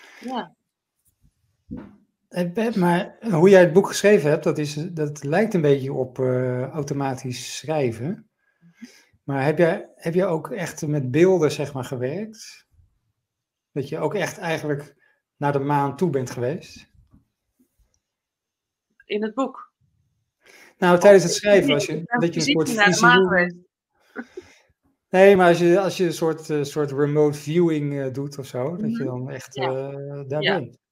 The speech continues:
Speaker 1: Ja. Nou ja, wat er in, eh, eh, wat er ook in zit, is bijvoorbeeld de, eh, connectie met, eh, krachtdieren.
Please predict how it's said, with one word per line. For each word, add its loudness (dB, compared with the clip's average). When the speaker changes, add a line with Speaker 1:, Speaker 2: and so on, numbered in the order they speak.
Speaker 1:
Ja. -12
Nou -8
ja, 0
wat -2
er -10
in, -8
eh, -6
eh, -18
wat -12
er -10
ook -8
in -10
zit, -14
is -20
bijvoorbeeld -16
de, -12
eh, -18
connectie -6
met, -10
eh, -12
krachtdieren. -6